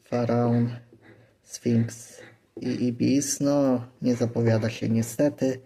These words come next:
Kleopatra, Faraon, pa-, Piramida, Wielbłąd i Słońce.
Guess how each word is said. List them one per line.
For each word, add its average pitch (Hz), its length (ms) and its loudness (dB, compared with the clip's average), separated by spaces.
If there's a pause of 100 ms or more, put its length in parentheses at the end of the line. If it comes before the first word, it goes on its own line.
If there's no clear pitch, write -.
(380)
Kleopatra, 127 960 0 (140)
Faraon, 120 800 0 (800)
pa-, 123 240 2 (160)
Piramida, 120 760 4 (580)
Wielbłąd 113 800 2 (460)
i 117 140 -4
Słońce. 113 840 0